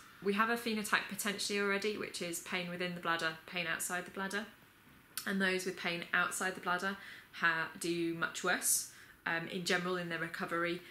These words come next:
it, it potentially, um, shows that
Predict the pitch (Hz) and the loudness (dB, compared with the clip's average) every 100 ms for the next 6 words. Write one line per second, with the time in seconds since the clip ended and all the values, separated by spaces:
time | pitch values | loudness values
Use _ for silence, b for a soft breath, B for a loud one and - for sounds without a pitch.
0 | B - - - - - 147 - - 196 | B -8 -8 -10 -16 -6 -6 -6 -4 -2
1 | 196 - 165 160 151 - 160 156 151 - | -2 -4 -6 -8 -8 -2 -2 -4 -8 -4
2 | - 170 160 156 151 151 - 156 - - | 0 2 0 -2 -2 -2 -2 -2 -4 -10